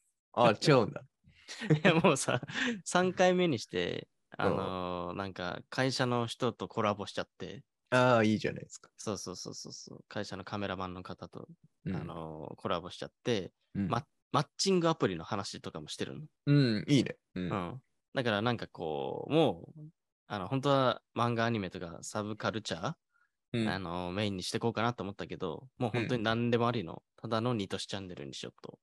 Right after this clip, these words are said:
Speaker 2: 思ってます。
Speaker 1: ただのニトシチャンネルね。
Speaker 2: うん。
Speaker 1: あー。
Speaker 2: ですね。
Speaker 1: ちなみに、なんかチャンネル名は何ですか？
Speaker 2: えっとね、チャンネル名でいい、なのかな、あれは。えっとね、
Speaker 1: うん。
Speaker 2: ニトシと無駄話です。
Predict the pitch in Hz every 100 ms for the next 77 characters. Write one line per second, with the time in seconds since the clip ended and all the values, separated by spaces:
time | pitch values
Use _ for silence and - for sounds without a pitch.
0 | - 95 - 78 175 120 104 98 95 98
1 | 101 - 90 76 64 - 55 58 131 104
2 | - _ _ _ _ - 50 50 50 -
3 | 95 - - - _ _ _ _ _ _
4 | - - _ _ _ - 127 120 113 110
5 | - _ - 117 101 - 160 113 107 101
6 | 92 85 - - 80 - - - 85 -
7 | - - - - 110 120 - 110 98 87
8 | - - - 226 254 269 262 214 113 87
9 | - 107 104 101 104 - _ _ _ -
10 | 98 92 98 90 90 90 87 - - 98
11 | - 92 90 90 _ 117 113 - _ -
12 | 214 226 - 147 - 104 101 110 117 131
13 | 127 110 85 - - - - -